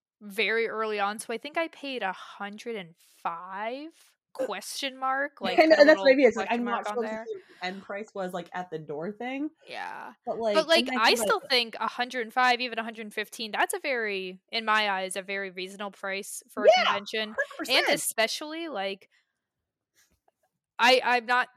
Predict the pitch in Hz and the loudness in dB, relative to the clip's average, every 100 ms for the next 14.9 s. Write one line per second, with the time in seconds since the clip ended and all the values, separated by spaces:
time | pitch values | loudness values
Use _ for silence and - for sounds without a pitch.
0 | _ - 226 208 - 214 196 196 196 - | _ -4 -2 -2 -4 -4 -4 -6 -6 -2
1 | 294 285 277 285 247 262 247 233 220 226 | -2 0 -4 -4 -2 -2 0 -2 -4 -6
2 | _ _ _ _ _ _ _ - 330 359 | _ _ _ _ _ _ _ -2 0 2
3 | 349 359 349 339 339 - 320 330 330 330 | 2 2 -2 0 0 -2 -12 -10 -8 -6
4 | 320 330 330 330 233 220 269 277 269 269 | -4 -2 -2 -4 -4 0 2 4 2 2
5 | 262 285 269 262 247 254 254 - 262 247 | -6 -6 -4 -4 -2 -2 -2 -6 -6 -4
6 | 247 226 240 240 214 196 - 208 202 196 | -8 -8 -8 -6 -8 -8 -6 -6 -4 -6
7 | 190 196 190 180 - _ - _ _ _ | -4 -4 -4 -8 -12 _ -20 _ _ _
8 | _ _ _ _ 208 226 208 - _ _ | _ _ _ _ -2 0 0 -4 _ _
9 | _ 247 214 220 208 240 262 302 - 247 | _ -6 -4 -6 -4 -10 -8 -12 -2 0
10 | 240 - 240 220 - _ _ _ _ 220 | 0 -4 -4 -4 -6 _ _ _ _ -18
11 | 208 247 226 208 196 - _ _ 247 240 | -8 -8 -8 -10 -14 -18 _ _ -10 -6
12 | 214 196 202 - 233 208 208 - 220 202 | -4 -6 -6 -4 2 4 2 0 -4 -2
13 | 202 190 190 190 196 202 196 190 196 196 | -2 -6 -8 -8 -8 -8 -6 -4 -2 -4
14 | - 240 262 226 214 208 214 202 | -6 -10 -8 -2 -2 -4 -6 -6